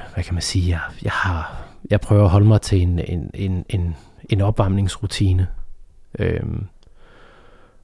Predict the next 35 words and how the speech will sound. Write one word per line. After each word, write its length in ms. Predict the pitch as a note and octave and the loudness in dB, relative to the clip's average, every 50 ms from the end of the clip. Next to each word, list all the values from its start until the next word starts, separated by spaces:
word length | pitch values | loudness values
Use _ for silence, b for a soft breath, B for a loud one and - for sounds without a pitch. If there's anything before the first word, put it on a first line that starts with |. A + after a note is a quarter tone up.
| b - - | b -12 -8
som 200 | - - G#2 F#2+ | 0 2 4 4
ligesom 240 | F#2 F2 - G2+ F2+ | 4 2 2 0 2
kan 140 | - G#2 | 2 2
bringe 240 | - - G2 F#2+ F#2 | 2 4 2 4 4
mig 120 | G2 F#2+ G2+ | 4 4 4
ind, 140 | F#2+ F2+ - - - - | 2 2 0 -6 -8 -8
som 200 | - - - G#2+ | -6 0 0 2
kan 120 | F#2+ A2 G#2+ | 4 6 6
hjælpe 220 | G#2 G#2 A2 B2 | 6 6 6 6
mig 80 | B2 G#2 | 6 6
med 100 | G2 F#2+ | 6 6
at 320 | F#2 F2 F2+ F2 E2+ - | 6 4 2 2 0 0
komme, 420 | - - G#2 F#2+ F#2+ F2+ E2+ - - | 2 2 4 4 4 2 0 -2 -2
komme 240 | - - G#2 G#2+ | 0 2 4 4
ind 80 | G#2 F2+ | 4 4
i 40 | G2 | 2
den 120 | G2+ F#2 | 2 4
rigtige 240 | F2+ F#2+ - - G2 | 2 2 2 2 2
mentale 380 | F2 F#2 F#2 - G2+ F#2+ - F2+ | 2 2 2 2 0 0 0 -2
tilstand. 460 | - - G2+ G2+ - - - - - - - - | 0 2 2 2 2 -2 2 2 2 2 2 2
Men, 320 | A#2+ G#2 F#2+ F2+ F2 E2+ | 2 4 4 4 4 2
øh, 260 | D#2+ D#2+ D2 D2 - | 2 0 -2 -2 0
men 220 | F#2 G2 F#2+ G2 F#2 | 0 2 2 2 2
jeg 80 | - | 2
har 160 | - - F#2+ | 0 0 0
ikke, 140 | F#2+ F#2 - - - | 0 -2 -2 -2 0
jeg 100 | - G#2 | 0 0
har 80 | F#2 - - | 0 4 6
med 140 | A#2+ G#2+ | 6 8
vilje 340 | G2 G#2+ G#2 A2+ A#2+ A#2 G#2+ - - - - - - - - - - - _ _ - | 8 8 8 8 6 6 6 4 -2 -14 -20 -20 -20 -20 -20 -20 -20 -20 _ _ -2
aldrig 280 | - G#2 G2 G2+ A#2 - | -2 0 2 2 0 0
prøvet 420 | - - - G2 F#2+ F#2+ G#2 G2 - - | 0 0 2 4 4 4 4 2 2 -2
at, 400 | E2 D#2 C#2+ A1 - - - - - - - | -2 -2 -2 -4 -4 -4 -4 -4 -4 -6 -4
at, 60 | - - | -2 -4
at 80 | G2+ | -4